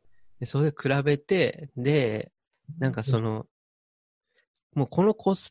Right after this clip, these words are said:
Speaker 1: パ抜きに日本人って生活できないんじゃないかなって思い始めて、そっから逆に。
Speaker 2: あ、外-、外国に行ってっていうことか。
Speaker 1: え、いや、
Speaker 2: このコスパ
Speaker 1: なんか、そう。
Speaker 2: やってて、外国行っちゃうと、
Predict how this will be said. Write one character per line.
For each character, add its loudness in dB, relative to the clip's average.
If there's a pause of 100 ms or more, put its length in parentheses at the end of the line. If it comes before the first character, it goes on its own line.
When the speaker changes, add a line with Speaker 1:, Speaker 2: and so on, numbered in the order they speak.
Speaker 1:
パ 4
抜 2
き 0
に 0
日 2
本 0
人 0
っ -16
て -8
生 0
活 -2
で 0
き -2
な 4
い 2
ん -4
じ -4
ゃ -4
な -6
い -8
か -8
な -4
っ -4
て -12 (380)
思 0
い 2
始 0
め -10
て、 -10
そ -10
っ -18
か -4
ら -6 (120)
逆 -10
に。 -16
Speaker 2:
あ、 2 (240)
外-、 2
外 4
国 4
に 6
行 -8
っ -10 (320)
て 4
っ -4 (120)
て -6
い -4
う -8
こ -14
と -16
か。 -20 (280)
Speaker 1:
え、 -10 (160)
い 2
や、 4
Speaker 2:
こ 6
の 4
コ 4
ス -4
パ 2
Speaker 1:
な -6
ん -20
か、 -16
そ 0
う。 4
Speaker 2:
や 0
っ -10
て 2
て、 6 (600)
外 2
国 4
行 -6
っ -16
ち 2
ゃ 8
う 0
と、 4